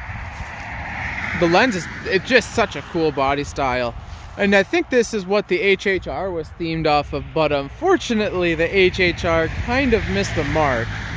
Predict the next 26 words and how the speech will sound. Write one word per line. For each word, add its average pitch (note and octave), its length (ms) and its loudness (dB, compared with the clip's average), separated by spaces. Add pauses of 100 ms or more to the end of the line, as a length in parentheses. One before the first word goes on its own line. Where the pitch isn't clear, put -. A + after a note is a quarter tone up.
(440)
Um, B2+ 500 -2 (1300)
yeah. C3 440 2 (840)
Anyways, B3 580 4 (600)
if - 80 -14
you C#3+ 60 -4
enjoyed D3 260 -2
this C#3+ 140 -8
video, D#3 360 2 (300)
please E3+ 240 -2
hit D#3 140 -4
that C#3+ 180 -2
like E3+ 260 -2
button, G3+ 340 -2 (200)
as B2 120 -8
well D3 240 2
as D#3 200 2
subscribe C#3 500 -4
for E3+ 80 -10
more. B2+ 220 -4
And B2 260 -8
please F#3+ 560 -2
also D3+ 320 -2
hit C#3+ 200 -6
that D#3 200 -2
subscribe C#3 580 -4 (120)
button F#3 340 -4